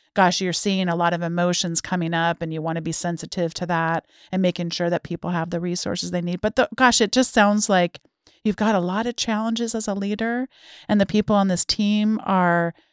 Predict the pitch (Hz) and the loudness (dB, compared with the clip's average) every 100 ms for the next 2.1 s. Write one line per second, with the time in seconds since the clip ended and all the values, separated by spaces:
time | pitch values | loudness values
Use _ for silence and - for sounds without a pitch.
0 | _ - 208 214 214 208 196 190 - 202 | _ 2 8 10 10 8 6 2 2 2
1 | 202 190 202 - 247 262 254 - 262 262 | 2 2 0 -2 0 2 2 2 0 0
2 | 254 | -2